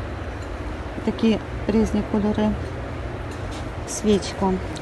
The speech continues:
курочка, шістдесят п'ять гривень. Також є ще тут такий баранчик. Прикольні такі свічки.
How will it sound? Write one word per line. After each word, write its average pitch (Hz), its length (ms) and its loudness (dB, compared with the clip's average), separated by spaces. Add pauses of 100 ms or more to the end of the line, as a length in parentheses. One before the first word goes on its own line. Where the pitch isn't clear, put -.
курочка, 190 580 4
шістдесят 190 480 2 (120)
п'ять 180 160 4 (160)
гривень. 175 480 2 (720)
Також 196 260 2 (100)
є 185 160 4
ще - 240 -2
тут 190 120 2
такий - 380 0 (220)
баранчик. 175 560 2 (2750)
Прикольні 294 420 8
такі - 280 0
свічки. 226 500 0